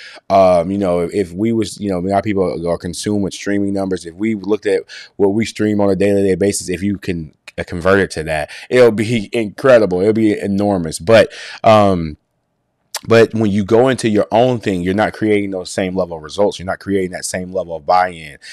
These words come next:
And so you have to be married to what the vision is that you're trying to accomplish and continue just to work at it. Um, and because, 'cause the numbers will come. I'll tell you most, uh,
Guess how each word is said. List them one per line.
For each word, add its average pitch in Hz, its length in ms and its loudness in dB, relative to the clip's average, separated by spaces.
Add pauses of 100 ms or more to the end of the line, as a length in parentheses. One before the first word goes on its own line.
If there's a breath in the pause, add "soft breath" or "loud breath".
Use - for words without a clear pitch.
(220 loud breath)
And 90 140 -4
so 95 320 2
you 104 340 0
have 107 260 2
to 101 100 -8
be 92 440 -2 (240)
married 101 640 4
to - 160 -8
what 92 340 0
the 90 80 -4
vision 98 460 0
is 92 200 -2
that 87 120 -8
you're 90 80 -6
trying 98 220 -6
to 82 100 -4
accomplish 98 640 -2 (380 loud breath)
and 90 100 -6
continue 104 480 -4
just 90 220 -6
to 78 100 -8
work 90 320 -2
at 71 160 -6
it. 65 160 -14 (300 loud breath)
Um, 92 420 2
and 95 180 -6 (200)
because, 107 260 0
'cause 104 160 0
the 98 100 -2
numbers 110 300 -2
will 85 80 -6
come. 90 400 -6
I'll 90 140 -2
tell 117 180 4
you 101 100 2
most, 98 300 -2
uh, 95 180 -4